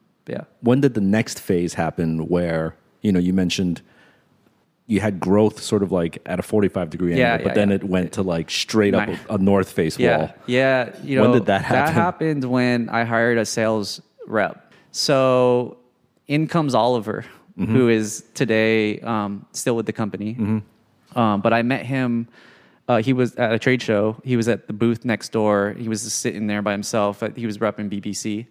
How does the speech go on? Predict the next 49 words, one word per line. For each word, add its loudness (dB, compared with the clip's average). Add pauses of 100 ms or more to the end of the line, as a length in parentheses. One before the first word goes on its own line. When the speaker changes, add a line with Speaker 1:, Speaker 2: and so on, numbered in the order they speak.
Speaker 2:
Mm-hmm. 0 (680)
Speaker 1:
And -2 (260)
I -2
just -10
went -2
up -2
and -8
talked -4
to -6
him. -6
I -6
was -10
like, -8
"Yo, -2
what's -4
up, -2
bro? -2
Like, -4
we're -4
next -6
door. 0 (220)
I'm -4
Jason." -4 (120)
Speaker 2:
<laughs> -2
Speaker 1:
Da, -2
da, 0
da. 0
He's -10
like, -10
"Oh, -2
what's -6
up, -6
bro?" -4
Da, -4
da, -6
da. -14 (400)
So -2
just -8
the 0
whole -2
show 0
was -4
just -8
like, -10
whatever. -2
And -4
then -4
before, -4
um, -6